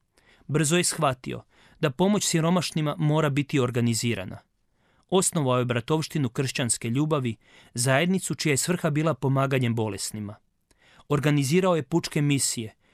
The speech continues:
i osnivao nove redovničke zajednice – od kojih je tražio da ne budu zatvorene u samostanima, nego da idu na ulice u susret siromasima koji nemaju nikoga. I sam je skupljao napuštenu djecu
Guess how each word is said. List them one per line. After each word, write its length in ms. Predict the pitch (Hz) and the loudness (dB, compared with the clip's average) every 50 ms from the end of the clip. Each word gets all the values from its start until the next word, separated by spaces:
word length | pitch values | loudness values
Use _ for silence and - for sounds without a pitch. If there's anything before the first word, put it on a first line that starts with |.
| _ _ _ | _ _ _
i 80 | 170 156 | 0 2
osnivao 480 | 143 - - 185 208 214 214 175 151 | 2 4 4 4 4 4 4 4 4
nove 300 | 160 165 175 208 214 190 | 2 2 2 2 2 2
redovničke 640 | 156 147 135 147 156 156 165 160 - - - 135 120 | 2 2 2 2 2 2 0 0 -2 0 0 0 0
zajednice – 680 | 113 123 120 110 101 95 98 104 - - - 98 98 - _ _ _ _ _ _ _ _ _ | 2 2 0 0 0 -2 -6 -6 -6 -8 -8 -8 -12 -14 _ _ _ _ _ _ _ _ _
od 120 | 135 127 - | -6 -6 0
kojih 300 | - 156 160 160 - - | 0 2 2 2 0 -2
je 80 | 117 | -2
tražio 540 | - - 120 123 151 180 - - 185 151 127 - _ _ _ _ _ | -2 0 0 2 2 0 0 0 -2 -2 -2 -6 _ _ _ _ _
da 120 | 131 131 | 0 2
ne 160 | 135 139 135 143 | 4 4 2 2
budu 240 | 156 202 175 185 | 2 2 2 2
zatvorene 680 | 156 175 175 180 180 - - 190 180 180 175 175 165 165 - _ | 2 4 2 2 2 0 -2 0 2 2 2 2 0 -2 -4 _
u 100 | 170 - | -2 -2
samostanima, 840 | - - 180 147 120 110 - - - 113 113 110 110 104 104 107 - _ _ _ _ _ - - _ - | 0 2 2 2 2 0 0 -2 -2 -4 -4 -4 -4 -4 -6 -8 -12 _ _ _ _ _ -20 -12 _ 0
nego 240 | 160 165 151 165 | 0 2 2 2
da 120 | 147 160 156 | 2 2 2
idu 220 | 175 196 180 185 | 2 2 2 2
na 120 | 170 - 127 | 2 2 2
ulice 400 | 143 170 190 196 180 - - 139 | 2 2 2 2 0 0 0 0
u 40 | |
susret 340 | 127 - - 175 - 165 139 | 2 2 0 0 0 0 -2
siromasima 840 | - - 143 123 120 123 131 147 175 175 - - 185 170 156 143 131 - _ _ | -2 -2 -2 -2 0 0 0 0 0 -2 -2 -2 -2 -2 -2 -4 -6 -8 _ _
koji 180 | _ - 143 139 | _ -2 0 2
nemaju 340 | 143 135 135 135 120 113 110 | 2 2 2 2 2 2 0
nikoga. 500 | 107 104 - - - 104 - - - - _ _ _ _ _ _ _ _ _ _ - - - _ _ | 0 -2 -4 -8 -12 -12 -12 -14 -16 -18 _ _ _ _ _ _ _ _ _ _ -20 -20 -20 _ _
I 100 | - 170 | -4 -2
sam 280 | - - 240 226 190 | 2 2 4 4 4
je 60 | 151 131 | 2 2
skupljao 460 | - - - 156 139 160 156 143 139 | 0 0 -2 -2 0 0 0 2 2
napuštenu 580 | 139 131 131 - 139 123 - - 135 123 120 | 2 0 0 -2 -4 -6 -4 -4 -2 -2 -2
djecu 440 | 120 120 131 131 127 - - 120 110 | -2 0 0 0 0 0 -4 -6 -8